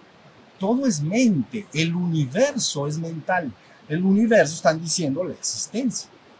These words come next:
¿Ya vieron? Hasta ahí estamos. Entonces, arriba, conciencia, darse cuenta de ser absoluto. Aquí abajo de la línea, una mente creadora de realidades.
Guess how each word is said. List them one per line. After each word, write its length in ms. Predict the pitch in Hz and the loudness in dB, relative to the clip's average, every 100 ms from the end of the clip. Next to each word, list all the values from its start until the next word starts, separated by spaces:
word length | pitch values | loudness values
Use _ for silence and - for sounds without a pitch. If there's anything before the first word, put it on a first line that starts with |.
| _ - - - 220 - - - | _ -20 -20 -18 -16 -16 -20 -12
¿Ya 100 | 135 | -8
vieron? 300 | 143 160 269 - - - - - - - | -4 -2 -2 -6 -20 -20 -20 -20 -20 -6
Hasta 240 | 127 - | -4 0
ahí 180 | 131 185 | 2 2
estamos. 540 | 175 - 117 - - - - - - - - | 2 2 0 -2 -12 -16 -20 -20 -20 -20 -10
Entonces, 520 | 127 131 143 139 - - - | -8 -2 -2 0 -2 -4 -8
arriba, 560 | 120 135 190 226 285 - - - | -4 2 4 4 2 -4 -12 -4
conciencia, 640 | 147 - 180 156 - - - - | 0 2 4 2 0 -6 -14 0
darse 380 | 185 208 - - | 2 4 2 0
cuenta 400 | 156 135 113 - - - - - - - - - - - - - - - - - - | 0 0 0 -6 -20 -20 -20 -20 -20 -20 -20 -20 -20 -20 -20 -20 -20 -20 -20 -20 -16
de 140 | 135 123 | -4 -2
ser 220 | - 127 | 2 2
absoluto. 560 | 131 - 190 320 - - _ - - - - - | 2 2 4 4 0 -8 _ -20 -20 -20 -20 -4
Aquí 340 | 123 - 170 | -4 -2 4
abajo 340 | 175 147 139 165 | 6 6 2 -4
de 120 | 170 | -2
la 120 | 190 | 0
línea, 500 | 226 240 165 156 233 - - - | 4 4 4 0 -2 -6 -20 -6
una 240 | 151 170 165 | -4 0 0
mente 400 | 160 160 156 147 | 0 -2 -4 -6
creadora 520 | 143 127 127 139 147 | -2 -2 -2 -4 -4
de 120 | 147 | -4
realidades. 760 | 147 160 180 240 226 - - | -6 -8 -6 -8 -10 -12 -12